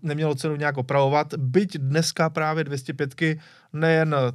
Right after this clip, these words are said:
ty G T Ička, ty sportovní verze, ale tak nějak už pomaličku skoro všechny začínají být poměrně ceněné a platí to i pro C T I, což je de facto G T I Cabrio se slabším motorem. Tak bych to asi, eh,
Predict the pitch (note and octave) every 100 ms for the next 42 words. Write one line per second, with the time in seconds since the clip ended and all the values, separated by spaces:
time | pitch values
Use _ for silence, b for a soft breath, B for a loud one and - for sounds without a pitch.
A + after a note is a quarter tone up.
0 | - - B2+ B2+ C3 E3 D3+ - D#3 B2+
1 | C3 - D#3+ C#3 E3+ E3+ E3 E3 F#3+ -
2 | C4 B3+ A3 B3+ G#3+ - A3+ - - G3
3 | G#3 G#3 - G#3+ - A3 G#3+ - D#3 F#3+
4 | E3+ D#3 E3 E3+ F3 E3 F3+ - E3 F3
5 | F3+ D#3 B2+ - D3 G3 G3+ G3+ G3+ B
6 | B B B C3 D#3 D3+ F3+ D#3+ C3+ -
7 | D#3 D#3 D#3 - D#3 C#3 C3 C#3 B2+ D3+
8 | C#3 - C#4+ C#4 D3+ E3 B3 - D3+ B
9 | B B B C3 D3+ D#3+ A3 G#3+ A#3 A#3
10 | _ _ _ _ _ C#3 C#3+ F3+ G3+ G3+
11 | G3+ A3 _ - D3+ B2+ C3+ - B2 -
12 | C3 - _ _ - C3 C3+ C3 D#3 -
13 | C3 - C#3 B2+ - - -